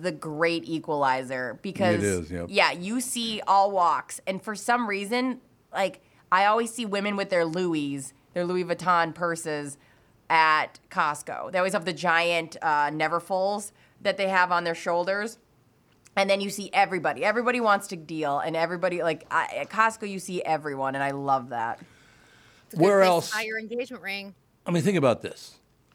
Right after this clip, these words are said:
Speaker 2: Where else are you gonna get a fifty-five gallon drum of malted milk balls?
Speaker 1: That's the ri-, that's the real question.
Speaker 2: Only at Costco.
Speaker 1: Only at Costco.
Speaker 2: God, I love those big. You, you go through that, like, snack aisle.
Speaker 1: Yeah.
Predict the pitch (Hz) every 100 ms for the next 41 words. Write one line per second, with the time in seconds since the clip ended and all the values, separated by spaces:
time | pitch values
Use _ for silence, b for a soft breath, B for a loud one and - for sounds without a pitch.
0 | - 113 175 175 151 113 139 123 113 104
1 | - 123 113 113 107 101 101 101 92 87
2 | 95 95 92 101 - 90 98 87 - 80
3 | 67 - 277 - 381 330 247 285 339 466
4 | - 427 349 311 - 185 143 - 175 269
5 | 254 214 160 139 117 - 143 143 107 90
6 | 151 170 175 180 185 202 202 151 139 135
7 | - 139 139 135 185 185 - _ - 107
8 | 101 104 110 98 87 107 107 110 113 120
9 | 117 156 160 131 107 95 - - 95 85
10 | - 92 92 107 123 - 120 123 131 143
11 | 131 - 143 131